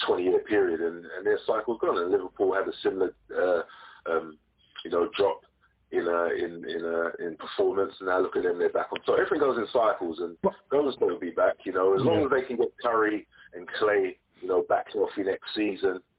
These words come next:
Speaker 1: that augments what Draymond does. You know, let's see what they do with Russell. Will they trade him? You know, will they keep him on? But, you know, just right from there, you know, they'll, they'll be fine.
Speaker 2: Yeah, no, you know, you mentioned, funny, you mentioned Manchester United, and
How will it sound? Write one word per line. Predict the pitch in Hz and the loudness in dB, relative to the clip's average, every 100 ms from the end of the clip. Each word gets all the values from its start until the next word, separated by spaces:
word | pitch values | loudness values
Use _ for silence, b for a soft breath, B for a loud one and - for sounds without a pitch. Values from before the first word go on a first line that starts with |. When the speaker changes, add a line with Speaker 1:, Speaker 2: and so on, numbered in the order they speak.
| _ | _
Speaker 1:
that | 107 92 | -2 0
augments | 104 92 95 101 98 - - | 0 -2 0 0 0 -4 -4
what | 98 98 | 0 0
Draymond | - 98 101 98 95 98 | 4 4 4 2 2 2
does. | 98 98 - - _ | 4 4 0 -14 _
You | 92 | -2
know, | 95 | 2
let's | 95 101 - | 2 2 0
see | 101 | 0
what | 92 | 2
they | 90 | 0
do | 101 | 0
with | 95 90 90 | 0 0 2
Russell. | 101 101 98 | 2 2 0
Will | 92 | 2
they | 101 - - 107 | 2 0 -2 2
trade | 98 98 | 2 4
him? | 98 92 - _ _ | 2 0 -10 _ _
You | 85 | -4
know, | 85 | -2
will | 90 | 2
they | 90 | 0
keep | - 101 92 | 0 -8 -8
him | 92 92 | -6 0
on? | 95 92 _ _ _ | 0 -2 _ _ _
But, | 101 98 - | 0 2 0
you | 113 | 0
know, | 110 104 | 2 2
just | - - - | 2 0 0
right | 131 135 127 | 2 2 2
from | - 117 | -2 0
there, | 117 101 110 | 4 4 2
you | 110 | -2
know, | 104 110 123 - - - _ | 0 0 0 -10 -16 -16 _
they'll, | 127 120 - | -2 0 0
they'll | 139 | -2
be | - - | -4 -16
fine. | - _ _ - | -20 _ _ 0
Speaker 2:
Yeah, | 151 135 139 | 4 4 4
no, | 170 143 | 2 4
you | 156 | 4
know, | 165 | 6
you | 160 185 | 6 6
mentioned, | 190 - | 4 0
funny, | 190 143 | 0 2
you | 131 | 2
mentioned | 147 165 139 147 | 2 0 2 0
Manchester | 131 123 - | 0 -2 0
United, | 120 98 107 | 2 2 0
and | 107 | -2